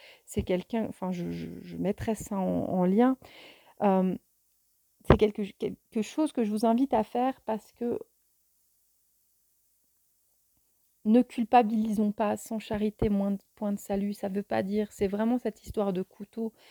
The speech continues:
c'est de dire, à un moment, il y a la confiance de dire, l'énergie, ben, où est-ce que je vais la mettre ? Euh, effectivement, je vais pas investir. Moi, je, je ne crois pas en la bourse, j'investis pas en bourse, j'investis pas dans certaines choses.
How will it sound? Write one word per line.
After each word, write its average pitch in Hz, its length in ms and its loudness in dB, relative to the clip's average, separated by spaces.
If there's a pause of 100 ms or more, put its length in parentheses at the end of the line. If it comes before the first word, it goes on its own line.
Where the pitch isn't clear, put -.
(200)
c'est - 180 0
de 175 60 -6
dire, 208 340 -2 (480)
à 208 60 -2
un 202 40 2
moment, 208 280 4
il 254 60 6
y - 20 6
a 214 40 4
la 190 140 0
confiance 247 540 -2
de 196 100 -2
dire, 196 420 -4 (420)
l'énergie, 208 800 2
ben, 180 260 -2
où 220 160 2
est-ce 233 160 0
que 208 140 -2
je 190 100 -2
vais 185 140 4
la 185 140 2
mettre ? 196 500 -4 (520)
Euh, 180 220 0
effectivement, 208 420 -4
je 208 80 -2
vais 180 80 -2
pas - 140 -6
investir. 208 600 -4
Moi, 196 140 0
je, 190 160 0
je 190 100 -4
ne 196 60 -2
crois - 240 -8
pas 196 140 -4
en 190 40 -2
la 175 120 0
bourse, 202 220 -4
j'investis 175 400 -8
pas - 120 -10
en 202 100 0
bourse, 190 360 -6
j'investis 185 420 -14
pas 220 140 -6
dans 208 100 -4
certaines 185 400 -8
choses. 233 300 -6